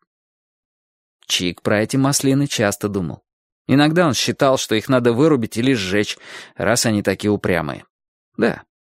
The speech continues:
сжечь, как сожгли дом князя во время революции.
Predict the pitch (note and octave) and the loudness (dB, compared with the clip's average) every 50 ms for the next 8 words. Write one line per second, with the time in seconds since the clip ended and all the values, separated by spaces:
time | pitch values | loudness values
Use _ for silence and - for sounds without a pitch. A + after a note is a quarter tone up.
0 | _ _ _ _ - - - - - A2+ - - - _ _ _ _ _ _ _ | _ _ _ _ -4 0 2 2 2 0 -4 -10 -16 _ _ _ _ _ _ _
1 | - F#3+ F3+ - - D#3+ D#3 D3 D#3 F3 G3 A3 F3 C3+ D3+ F3 F3 - - C3 | -2 -2 0 2 2 2 2 0 0 2 2 2 4 2 2 2 0 0 2 2
2 | B2 A#2+ A#2 G#2 A2+ G#2+ G#2+ A2+ A2+ B2+ C#3 D3+ D3 B2 A2 G#2 G2+ G2 F2+ E2+ | 4 4 4 2 2 2 2 2 2 2 2 2 2 2 2 2 2 0 0 -2
3 | D#2+ - - - D#2 C#2 | -4 -4 -8 -8 -10 -12